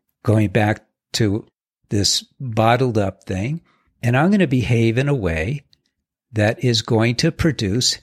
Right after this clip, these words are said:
happiness in my marriage. So this is what leads to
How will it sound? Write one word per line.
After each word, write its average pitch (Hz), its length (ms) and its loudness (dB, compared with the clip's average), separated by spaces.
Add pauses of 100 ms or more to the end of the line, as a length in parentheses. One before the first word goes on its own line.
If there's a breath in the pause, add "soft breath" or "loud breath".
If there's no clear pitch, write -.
(140)
happiness 110 760 -2
in 127 100 -6
my 131 140 -4
marriage. 170 640 -4 (1120)
So - 480 -2 (1400)
this 190 280 0
is 214 180 0
what 131 300 -2
leads 135 680 -2
to 107 580 -4